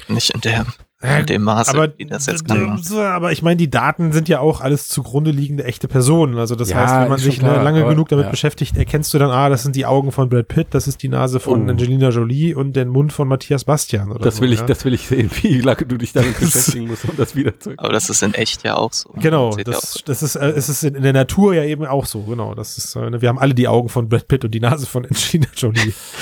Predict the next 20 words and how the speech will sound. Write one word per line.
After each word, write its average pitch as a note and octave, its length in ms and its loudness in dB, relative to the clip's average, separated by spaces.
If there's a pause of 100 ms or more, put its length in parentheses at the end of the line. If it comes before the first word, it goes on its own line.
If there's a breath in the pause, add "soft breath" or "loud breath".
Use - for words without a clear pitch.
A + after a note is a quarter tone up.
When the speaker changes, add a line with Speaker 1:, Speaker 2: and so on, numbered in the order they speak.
(160 loud breath)
Speaker 3:
Also B2+ 160 2
ich C#3+ 140 2
würde C#3 140 4
sagen, C3+ 180 4
es - 100 0
war C3 120 4
vielleicht C#3+ 240 0
nicht C#3+ 140 0 (120)
das B2+ 160 -2
eine B2+ 280 2
Anwendungsszenario, C#3 1200 0 (280)
aber G#2 200 4
die G2 100 2
Masse A2 400 2
an G2 140 0
Sachen, F#2+ 340 0
die G2 100 0
da G2+ 140 4
einfach G2+ 520 -2
wöchentlich G#2+ 600 0